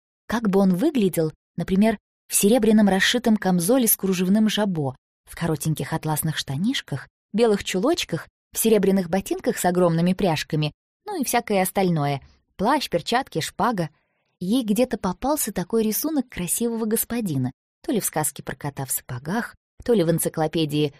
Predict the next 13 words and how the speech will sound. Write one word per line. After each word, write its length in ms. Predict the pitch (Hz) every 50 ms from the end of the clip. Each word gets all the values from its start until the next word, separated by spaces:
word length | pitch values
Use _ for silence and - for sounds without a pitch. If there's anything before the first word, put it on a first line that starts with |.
| _ -
Брагауза 680 | 151 160 156 147 143 143 165 160 156 151 151 147 147 147
и 160 | 147 143 143
Ефрона, 540 | 143 - - 165 180 233 247 226 214 202 - - _ _ -
то 100 | - 302
ли 100 | 285 233
еще 340 | 175 135 - - - 170 160
где, 300 | 156 156 131 - 143 139 - _ _ _ _ _ -
но 220 | 160 170 170 165
Нина 320 | 170 170 190 240 254 240 202
тогда 340 | - 160 160 160 170 190 190
навсегда 680 | 185 214 233 - - - - 208 165 156 156 170 220
его 240 | 247 240 170 190 190
запомнила. 640 | - 190 185 - 147 131 127 123 120 123 127 127